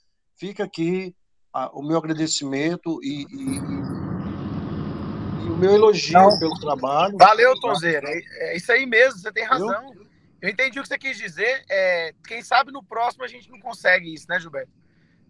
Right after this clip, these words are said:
Speaker 2: É, é, bom demais, você falou certo.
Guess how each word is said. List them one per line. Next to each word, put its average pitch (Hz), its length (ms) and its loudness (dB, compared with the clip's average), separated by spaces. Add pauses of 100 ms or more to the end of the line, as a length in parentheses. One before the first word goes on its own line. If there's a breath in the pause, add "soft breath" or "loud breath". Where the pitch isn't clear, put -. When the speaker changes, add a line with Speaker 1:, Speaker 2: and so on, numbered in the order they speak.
(120)
Speaker 2:
É, - 140 -8 (1900)
é, 185 80 -6 (280)
bom 165 220 -2
demais, 214 380 0
você 185 120 -20
falou 196 200 0
certo. 208 400 -4